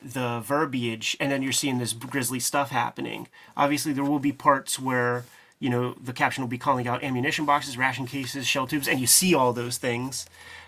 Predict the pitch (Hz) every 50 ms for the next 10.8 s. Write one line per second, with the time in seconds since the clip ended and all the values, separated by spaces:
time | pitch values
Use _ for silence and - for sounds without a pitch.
0 | - - - 123 123 131 127 127 123 123 - _ _ - 143 123 - - 170 143
1 | - - 156 147 135 - 156 139 120 143 - - - 165 143 131 127 123 123 123
2 | 120 127 120 110 - - _ _ _ _ _ _ _ _ - - - 131 123 120
3 | 117 131 123 123 - - 127 110 107 123 120 117 120 120 120 123 - - 139 131
4 | 120 - - - 107 127 - - - - - - - _ _ _ - - - 127
5 | 139 135 127 131 135 123 123 - 123 123 120 - - - 165 156 151 139 127 127
6 | 127 143 - 156 151 143 139 139 139 135 - - - _ _ - - _ - -
7 | 175 139 - 139 123 - 123 117 113 - - - - - - - - - - -
8 | 175 127 165 156 143 131 127 - 147 127 113 127 117 - 135 120 120 120 - -
9 | 131 123 120 120 120 120 120 117 113 113 113 113 117 127 - - _ _ _ _
10 | - - - 147 135 135 127 - 131 120 120 117 131 123 120